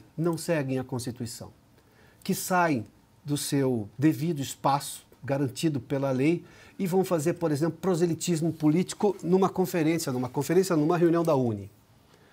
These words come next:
Ou que vão dizer essas coisas, por exemplo, nesse evento lá de Oxford. Ah,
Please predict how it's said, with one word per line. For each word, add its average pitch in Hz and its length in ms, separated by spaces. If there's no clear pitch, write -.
Ou 233 140
que 233 140
vão 208 200
dizer 175 440
essas 160 320
coisas, 156 320
por 160 180
exemplo, 147 340
nesse 143 280
evento 139 360
lá 135 200
de 120 180
Oxford. 113 480
Ah, 147 300